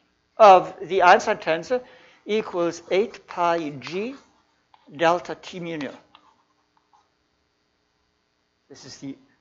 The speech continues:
linear, linear part of T mu nu. So these are the fluctuations equations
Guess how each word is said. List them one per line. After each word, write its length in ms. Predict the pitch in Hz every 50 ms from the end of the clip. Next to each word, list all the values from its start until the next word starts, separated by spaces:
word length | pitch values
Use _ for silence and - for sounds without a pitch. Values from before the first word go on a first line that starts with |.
| _ _ -
linear, 540 | 151 165 185 196 196 202 208 202 180 202 - - - - 160 180
linear 400 | 180 185 190 190 180 180 185 180
part 460 | - - - 156 143 156 180 - - - - _ _ -
of 400 | 151 147 147 - - - - _
T 100 | - 180
mu 140 | 165 156 135
nu. 60 | 117 - - _ _ _ _ _ _ _ _ _ _ _ _ _ _ _ _ _ _ _ _ _
So 160 | - 254 269
these 360 | 214 262 320 349 349 - -
are 480 | - - - 208 214 226 254 285 269 269
the 260 | 247 262 247 240 - - - _ _ _ _
fluctuations 840 | - - 247 233 233 240 - 214 214 214 233 240 - 285 262 240 -
equations 1120 | - 214 156 - - 170 151 156 160 165 - - 277 330 320 262 - - - - - -